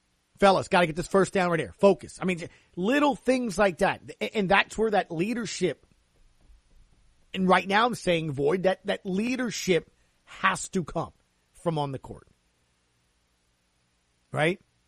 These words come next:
Willie's still growing into that role, and I think he still does do that on the,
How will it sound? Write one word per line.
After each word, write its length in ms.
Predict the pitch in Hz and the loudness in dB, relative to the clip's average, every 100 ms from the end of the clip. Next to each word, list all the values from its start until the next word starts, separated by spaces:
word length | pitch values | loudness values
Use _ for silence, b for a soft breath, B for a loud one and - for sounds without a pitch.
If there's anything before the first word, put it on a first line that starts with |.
| _ _ _ _ _ _ _ _ _ _ | _ _ _ _ _ _ _ _ _ _
Willie's 340 | 143 175 190 | -2 0 0
still 260 | - 196 185 | -2 0 0
growing 360 | 156 175 180 180 | 4 4 2 -2
into 240 | 165 175 | -4 -2
that 200 | 170 - | -2 0
role, 180 | 175 202 | 2 2
and 100 | 202 | 0
I 60 | |
think 240 | 170 190 - | -2 -4 -4
he 120 | 180 | -8
still 300 | - - 180 | -4 0 0
does 320 | 151 170 190 | 2 2 0
do 160 | 160 143 | -2 -4
that 200 | 110 101 | -4 -8
on 120 | 110 | -8
the, 140 | 107 | -10